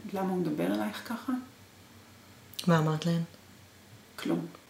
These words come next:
Speaker 1: אבל זה היה הדיבור הפנימי שלי. אני אף פעם לא, נהניתי שם,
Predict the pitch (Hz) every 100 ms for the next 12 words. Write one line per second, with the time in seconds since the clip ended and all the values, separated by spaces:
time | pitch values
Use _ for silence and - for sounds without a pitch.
0 | - 170 165 185 208 202 220 226 196 202
1 | 214 202 190 - - - - - 190 -
2 | 180 156 160 156 226 247 - 156